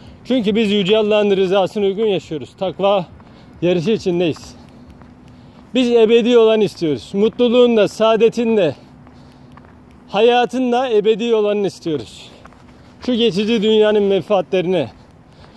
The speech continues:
oyun eğlencelerine, beğenilerine, zevk sefasına, şan şöhretine hiçbir zaman kendimizi kaptırmadık. Kaptırmayız da. Zerre kadar da önemli değil. Yüce Allah'ın hükmü önemlidir.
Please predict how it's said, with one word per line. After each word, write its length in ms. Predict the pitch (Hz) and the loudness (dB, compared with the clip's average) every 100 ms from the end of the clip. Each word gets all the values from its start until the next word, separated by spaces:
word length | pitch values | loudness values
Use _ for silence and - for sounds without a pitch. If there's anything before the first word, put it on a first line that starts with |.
| - | -4
oyun 260 | 202 247 240 | 2 2 4
eğlencelerine, 880 | 208 202 208 190 202 202 196 175 156 | 4 4 2 2 2 2 2 0 2
beğenilerine, 800 | 190 196 202 202 196 208 175 135 - | 2 2 2 2 2 0 0 -2 -10
zevk 340 | 151 254 226 | -2 0 0
sefasına, 760 | - 214 208 196 160 196 180 127 - - - - - | -2 -2 0 -2 -2 -2 -2 -4 -12 -20 -20 -20 -6
şan 240 | 226 254 | -2 -2
şöhretine 640 | - 214 175 196 196 202 | 0 -2 0 0 0 -2
hiçbir 260 | 185 - 262 | -2 -2 -2
zaman 300 | 220 214 226 | 0 0 -2
kendimizi 400 | 208 196 202 180 | -2 -2 -2 -4
kaptırmadık. 600 | 185 190 226 214 156 127 - - - - - - - | -6 -4 -2 -2 -4 -8 -14 -20 -20 -20 -20 -20 -4
Kaptırmayız 560 | 202 160 226 226 185 127 | -4 0 0 0 0 -2
da. 100 | 139 | -4
Zerre 360 | 120 226 262 | 0 2 2
kadar 360 | 220 196 190 180 | 0 0 0 2
da 40 | |
önemli 340 | 196 185 180 165 | 0 0 0 -2
değil. 160 | 139 - - - - - - - - - - - - _ - - | -4 -6 -20 -20 -20 -20 -20 -20 -20 -20 -20 -20 -20 _ -20 -10
Yüce 240 | 180 175 208 | -6 0 0
Allah'ın 320 | 196 196 190 | 2 0 0
hükmü 240 | 170 196 | -4 -4
önemlidir. 460 | 175 151 139 127 | -2 -2 -2 -6